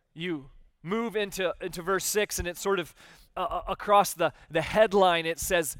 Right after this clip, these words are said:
"Great gain available." Like, great gain available is what you should be thinking about. You say,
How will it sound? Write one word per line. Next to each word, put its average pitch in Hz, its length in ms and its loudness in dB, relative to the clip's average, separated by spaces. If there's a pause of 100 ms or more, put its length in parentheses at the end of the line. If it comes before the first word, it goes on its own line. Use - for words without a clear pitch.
(180)
"Great 190 600 0
gain 208 540 2
available." 143 640 -2 (1000)
Like, 156 160 -4
great 214 500 2
gain 208 480 0
available 160 640 -2
is 139 120 -12
what 180 120 -8
you 185 80 -10
should 165 100 -12
be 170 60 -12
thinking 180 220 -2
about. 143 180 -2 (240)
You 214 60 -8
say, 196 120 2